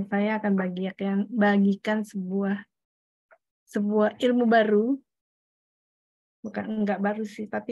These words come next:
saya bikin sepraktis mungkin menjadi ke, menjadi gaya hidup sehari-hari yang enggak usah mikir lagi kalau mau dikerjakan.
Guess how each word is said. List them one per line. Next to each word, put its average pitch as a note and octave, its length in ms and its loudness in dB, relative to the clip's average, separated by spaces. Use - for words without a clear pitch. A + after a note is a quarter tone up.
saya A3 160 0
bikin G#3+ 240 0
sepraktis A3 560 -2
mungkin A3 480 -2
menjadi G3+ 400 2
ke, G3+ 100 -6
menjadi G3+ 560 0
gaya F#3+ 160 0
hidup G3+ 240 -2
sehari-hari G3 800 -4
yang G3 240 0
enggak F#3+ 160 0
usah G3+ 320 -4
mikir G#3 400 -4
lagi G3 480 -6
kalau G3 400 -2
mau G3 160 2
dikerjakan. F#3 960 -8